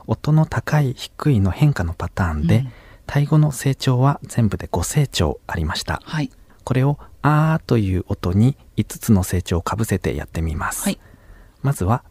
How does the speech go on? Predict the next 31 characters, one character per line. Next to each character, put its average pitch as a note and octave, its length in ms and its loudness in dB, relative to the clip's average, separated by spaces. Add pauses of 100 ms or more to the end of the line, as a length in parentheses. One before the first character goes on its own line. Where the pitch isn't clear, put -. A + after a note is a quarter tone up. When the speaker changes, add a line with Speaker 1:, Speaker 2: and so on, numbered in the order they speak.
Speaker 1:
平 A2+ 260 0
ら G#2+ 40 6
な G#2 140 4
成 F#2+ 240 0
長。 E2+ 340 0 (420)
こ - 120 -2
れ G2 80 2
は C3 200 0 (360)
あ G2+ 720 2 (400)
ー。 - 60 -8
Speaker 2:
あ F#3 720 -2
ー。 - 80 -20 (540)
Speaker 1:
低 - 280 -2
い F3 80 4
成 F#2 220 -2
長 E2 220 -4
が C#3 260 0 (380)
あ E2 720 -2 (340)
ー。 C#3+ 80 -6
Speaker 2:
あ C#3 640 -4
ー。 - 20 -20 (580)
Speaker 1:
下 - 200 0
が D#3 100 2
る D3+ 140 2
成 F#2+ 240 -2
長 F2+ 240 -2
が C#3+ 240 0 (340)
あ C#3+ 640 4 (380)
ー。 - 80 -6
Speaker 2:
あ F3 540 -2
ー。 - 20 -20